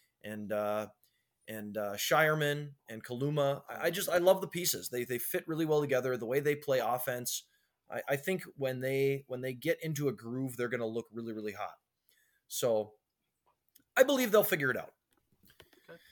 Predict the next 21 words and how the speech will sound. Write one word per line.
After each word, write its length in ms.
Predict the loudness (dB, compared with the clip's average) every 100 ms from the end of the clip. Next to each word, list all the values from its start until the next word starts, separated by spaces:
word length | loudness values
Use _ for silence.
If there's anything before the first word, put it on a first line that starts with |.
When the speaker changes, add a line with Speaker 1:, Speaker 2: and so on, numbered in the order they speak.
| _ _ -18
Speaker 2:
And 140 | -12
yeah, 140 | -2 6
Speaker 1:
<clears throat> 600 | 8 8 2 -4 -14 -8
Speaker 2:
like, 100 | -4
they 80 |
started 300 | 2 6 10
off 120 | 10 8
Speaker 1:
Um, 40 |
Speaker 2:
the 80 | 2
year, 500 | 2 4 4 4 2
I 120 | 0
think, 240 | -4 -8
six 320 | -8 -8 -8 -10
and 100 | -10
oh. 280 | -10 -12 _ _ -12
Um, 560 | -8 -6 -6 -8 -14 -20 _ -8
Speaker 1:
Yeah. 200 | -2 -2
Speaker 2:
obviously, 300 | -4 -12 -20
we 160 | -18 -18
just 160 | -14
mentioned 420 | -12 -12 -12 -16